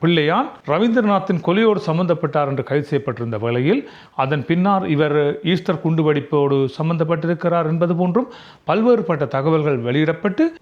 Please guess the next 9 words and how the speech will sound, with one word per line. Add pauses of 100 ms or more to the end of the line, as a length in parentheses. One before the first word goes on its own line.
(140)
ஜனாதிபதி
அன்றகுமார்
திசாநாயக்காவாலே (440)
ஒரு
விடயம்
தெரிவிக்கப்பட்டிருந்தது. (340)
"ஈஸ்டர்
பண்டிகை
கிடையில்